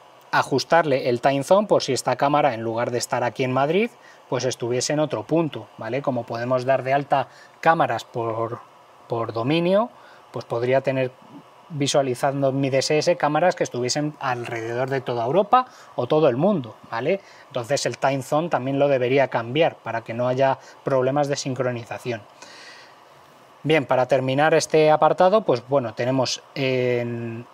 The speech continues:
en la línea de la cámara, ¿vale? Tenemos aquí un botón para editar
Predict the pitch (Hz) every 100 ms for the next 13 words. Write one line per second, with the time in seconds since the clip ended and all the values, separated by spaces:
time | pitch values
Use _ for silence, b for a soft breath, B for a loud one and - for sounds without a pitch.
0 | - 143 131 127 - 135 131 123 123 120
1 | 143 151 143 143 139 185 190 190 220 240
2 | 135 139 156 143 135 135 - 127 147 131
3 | 127 151 131 110 110 117 120 190 269